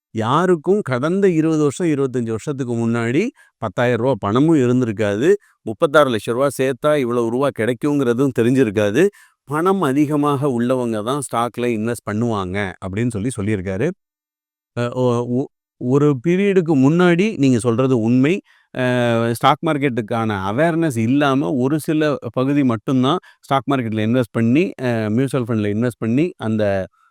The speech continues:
லாபத்தை அடைஞ்சிட்டதுன்னாங்க. இப்போ of late awareness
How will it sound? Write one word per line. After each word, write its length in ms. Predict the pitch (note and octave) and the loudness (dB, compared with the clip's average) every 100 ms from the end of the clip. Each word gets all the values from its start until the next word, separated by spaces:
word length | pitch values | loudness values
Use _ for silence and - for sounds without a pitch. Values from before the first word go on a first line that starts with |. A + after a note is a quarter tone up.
| - | -4
லாபத்தை 320 | A2+ B2 A2+ | 0 2 0
அடைஞ்சிட்டதுன்னாங்க. 920 | G2+ G#2 B2+ A#2+ F#2+ G#2 A#2 A2 G2+ C#3+ - _ _ B2+ | 0 0 0 0 0 -2 0 0 -2 -4 -8 _ _ -6
இப்போ 360 | C#3+ - G#3 | -4 0 4
of 180 | D#3+ C#3 | 6 4
late 260 | D3+ D3+ B2+ | 2 0 0
awareness 360 | A2 C3+ C3+ | 0 0 0